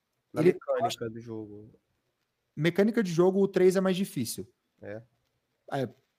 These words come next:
Speaker 2: porque ele tem mecânica de água, de você, o, a, a Ellie, né, que é o, a elefanta,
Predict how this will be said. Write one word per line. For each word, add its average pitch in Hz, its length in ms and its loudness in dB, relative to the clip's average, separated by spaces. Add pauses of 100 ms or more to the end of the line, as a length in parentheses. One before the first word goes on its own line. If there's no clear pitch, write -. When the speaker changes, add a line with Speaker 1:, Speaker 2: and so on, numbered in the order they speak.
Speaker 2:
porque 131 200 -4
ele 147 80 0
tem 147 260 -4
mecânica 139 400 -4
de 120 180 -4
água, 139 340 0
de 117 80 -6
você, 113 760 -2
o, 107 260 -8
a, 98 540 -6 (380)
a 123 160 -2
Ellie, 139 260 0
né, 117 140 -2
que 117 120 -8
é 107 180 -4
o, 95 300 -8 (1300)
a 110 80 -10
elefanta, 117 460 -6